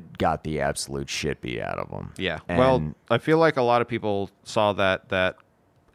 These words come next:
Speaker 2: old Red Wings team really could have won a couple more Stanley Cups, or at least they were just such a great team for so many years.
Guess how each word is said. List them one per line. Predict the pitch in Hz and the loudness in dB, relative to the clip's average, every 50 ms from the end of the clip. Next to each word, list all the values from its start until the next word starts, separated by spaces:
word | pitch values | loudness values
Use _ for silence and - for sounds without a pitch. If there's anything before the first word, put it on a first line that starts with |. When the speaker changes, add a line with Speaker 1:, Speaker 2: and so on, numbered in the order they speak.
| _ - | _ 2
Speaker 2:
old | 120 117 113 113 113 107 98 - | 4 4 4 4 2 0 -2 0
Red | 107 104 104 98 101 | 0 0 0 0 -2
Wings | 104 98 98 95 - | -4 -6 -6 -8 -10
team | - - 110 98 95 87 | -8 -6 -6 -6 -4 -2
really | 87 92 90 92 92 | -2 -2 -2 -2 -4
could | - - 104 90 | -4 -6 -6 -6
have | 90 87 | -6 -6
won | 95 90 90 82 | -6 -6 -6 -6
a | 85 | -4
couple | - 95 87 - 82 | -4 -6 -6 -6 -8
more | 87 85 82 80 78 80 | -10 -8 -8 -8 -8 -8
Stanley | - - - 92 90 87 82 85 85 | -10 -8 -6 -4 -4 -4 -4 -8 -10
Cups, | 80 - 98 87 80 - - - - - | -8 -6 -4 -4 -4 -6 -12 -18 -10 -6
or | 104 104 95 95 | -2 0 0 0
at | 76 87 | -2 -2
least | 98 95 90 - - - - _ - | -6 -8 -8 -10 -12 -16 -18 _ -2
they | 120 131 143 | 2 4 6
were | 147 139 | 6 4
just | 117 - 123 - - | 4 2 -2 -2 0
such | 123 107 - - | 0 -2 -2 -4
a | 98 | -6
great | - 95 90 90 87 - | -6 -4 -4 -4 -4 -6
team | - - 98 87 85 80 | -10 -8 -8 -8 -8 -10
for | - - | -12 -14
so | 80 - 95 87 | -10 -8 -6 -6
many | 82 78 80 80 | -6 -6 -8 -6
years. | 82 87 85 78 80 - - | -4 -4 -4 -4 -4 -6 -10